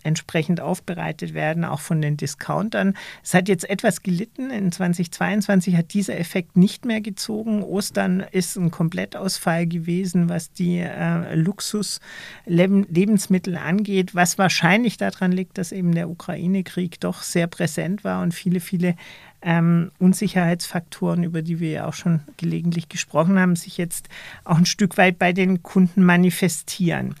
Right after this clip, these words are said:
Das ist so ein bisschen die Produktseite, das ist so ein bisschen auch das, der, der Ladenbau, der jetzt auch nicht furchtbar innovativ ist, wo man so das Gefühl hat,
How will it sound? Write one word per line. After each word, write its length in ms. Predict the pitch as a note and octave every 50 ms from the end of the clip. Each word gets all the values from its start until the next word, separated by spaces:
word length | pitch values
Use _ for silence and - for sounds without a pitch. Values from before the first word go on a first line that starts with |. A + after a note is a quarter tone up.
| - - - - - - - - - _
Das 140 | E3+ E3 -
ist 140 | D4 A3+ -
so 80 | C4+
ein 100 | A#3+ A3
bisschen 280 | G#3 A3 - - A#3+ A3
die 80 | G3+ F#3
Produktseite, 1000 | - - G3 E3+ - A#3 D4+ - _ - - - G#3+ G#3 G#3+ A3 G#3 - G#3+
das 160 | G3+ A3 F#3+
ist 60 | - -
so 40 |
ein 80 | G#3 G#3+
bisschen 320 | G#3 G#3 - - A3+ G3+
auch 220 | G3 - F#3 F3+ - -
das, 300 | - F#3 E3+ - - _
der, 220 | - F3 D#3+ D#3+
der 240 | - - F3 F3 E3
Ladenbau, 800 | D#3 D#3 D#3 E3 F#3+ A#3+ C#4+ C4+ A#3+ G#3 G3 G#3+ G#3 G#3 G#3+ G#3
der 160 | F#3 F3+ E3
jetzt 200 | E3+ F3+ E3+ -
auch 200 | - G3 G3 -
nicht 240 | G3 F3 - - -
furchtbar 720 | - - - - - A3 A3+ C4 - - - G#3 F#3+ -
innovativ 800 | - G3+ G3+ G3+ F#3+ F#3 G3 F#3 F3 - - - G#3 A3 A3+ - -
ist, 260 | F3+ G3 F#3+ - -
wo 120 | F3 E3+
man 220 | F3 F3+ F3+ F3 E3+
so 180 | - - F#3
das 260 | E3+ E3+ F3 E3+ -
Gefühl 420 | - - E3+ - - G#3 G#3+ G#3+ G3
hat, 220 | F#3 F#3+ F#3 -